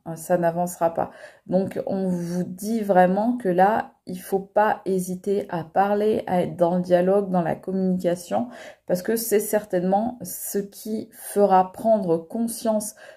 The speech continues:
peut-être à l'autre personne qui est peut-être un petit peu trop, comme je vous disais, autoritaire, un petit peu trop dirigiste, euh, bah, qu'il faut qu'elle fasse preuve de plus de souplesse, de peut-être plus d'écoute, euh, peut-être, euh, plus,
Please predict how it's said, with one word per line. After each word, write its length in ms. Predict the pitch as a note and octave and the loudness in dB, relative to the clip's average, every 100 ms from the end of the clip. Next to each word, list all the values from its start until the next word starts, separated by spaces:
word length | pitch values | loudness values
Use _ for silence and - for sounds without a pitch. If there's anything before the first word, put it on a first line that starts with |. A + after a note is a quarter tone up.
| _ - | _ -6
peut-être 560 | G#3 G#3 G3+ F#3+ - - _ | -4 4 4 4 -2 -18 _
à 160 | D#3+ E3 | 0 2
l'autre 720 | E3 F#3+ C4+ E4 C4+ - F#3 | 2 4 6 6 2 -2 -4
personne 640 | F#3 F#3 - G3+ G#3 G#3 | 0 -4 0 2 2 2
qui 100 | - | -6
est 60 | C#3+ | -8
peut-être 460 | - F#3 G3+ G3 - - - _ | -4 0 2 0 -8 -20 -20 _
un 160 | D#3 F3+ | -4 -4
petit 200 | - G3+ | -4 -2
peu 160 | A3 | -2
trop, 240 | A3 A#3 A#3 | 2 2 2
comme 200 | G#3+ F3+ | 2 0
je 140 | F3+ | -2
vous 60 | F3 | -4
disais, 400 | F3+ F3+ G3 G3+ - - | -4 0 2 2 -2 -8
autoritaire, 800 | - E3+ F3 F#3 G3+ G#3+ G#3+ G3+ | -8 -4 0 0 0 4 6 4
un 80 | - | 0
petit 160 | A#3+ - | -6 -8
peu 160 | F3 | -8
trop 320 | F3+ - G#3 G3+ - _ - | -2 2 2 0 -20 _ -14
dirigiste, 800 | D#3+ F3+ F#3 F#3 A3 C4 - D#3+ - - - - | 0 2 4 2 2 0 0 -2 -2 -12 -8 2
euh, 80 | D#3+ | 6
bah, 200 | D3 F#3+ | 8 6
qu'il 240 | F#3+ E3+ | 2 -6
faut 180 | - G3+ | -8 -6
qu'elle 180 | F#3+ E3+ | -4 -2
fasse 360 | F#3 F#3+ F#3 | 0 0 -2
preuve 340 | - - G3 F#3 | -12 2 2 2
de 100 | D#3 | -4
plus 320 | - F#3+ F#3 | -4 -8 -6
de 120 | C3+ | -6
souplesse, 720 | C#3+ - G3+ G3+ G#3+ A3 G#3+ | -8 -8 -10 0 4 4 2
de 100 | G3 | -2
peut-être 360 | C#3 E3 D#3+ - | -4 -4 -4 -8
plus 260 | - D#3+ E3 | -12 -10 -2
d'écoute, 800 | F#3 F#3 - A#3 A#3+ A#3 A#3+ F#3 | -2 -2 -4 2 4 4 2 0
euh, 140 | E3 | -2
peut-être, 420 | E3 F3+ F3 F3 - - - - | -4 -2 -2 -2 -8 -20 -20 -4
euh, 180 | D#3+ D#3+ | 2 2
plus, 640 | D#3+ - F3+ F#3+ F#3 - | 0 -4 -4 -4 -6 -2